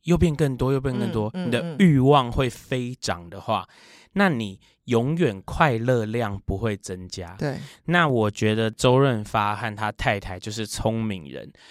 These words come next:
Speaker 1: 他们已经抵达了一个地方，他知道说，“我再有更多钱，我也不会快乐。”
Speaker 2: 就是足够快乐了。
Speaker 1: 可是呢，我如果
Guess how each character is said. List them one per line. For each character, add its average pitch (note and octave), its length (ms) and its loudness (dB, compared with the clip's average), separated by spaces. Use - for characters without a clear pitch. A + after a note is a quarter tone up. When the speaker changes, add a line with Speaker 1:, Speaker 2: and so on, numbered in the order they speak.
Speaker 1:
他 G3 120 2
们 G3 220 2
已 A2+ 80 -6
经 B2+ 320 -6
抵 G#2 240 -2
达 G2+ 200 2
了 G#2+ 160 -2
一 G2 80 -8
个 A2 140 -6
地 B2 240 -2
方， A2+ 220 -2
他 A#2+ 160 -2
知 A2+ 180 -8
道 A2 220 0
说 G2+ 400 -6
，“我 G#2+ 180 0
再 F#3 300 2
有 G#2 260 2
更 A#2+ 260 0
多 A2+ 220 2
钱， F#2+ 500 -2
我 G2+ 160 0
也 A2 180 0
不 F#2 140 -6
会 G#2 160 -2
快 G2 340 -4
乐。” F#2 320 -8
Speaker 2:
就 F#3+ 80 -2
是 G3+ 160 -4
足 E3 220 2
够 G#3 180 2
快 F#3 300 0
乐 D3+ 120 -4
了。 - 280 -10
Speaker 1:
可 B2+ 140 4
是 G3 260 6
呢， D3+ 420 4
我 A#2 180 4
如 B2+ 180 0
果 A2+ 460 0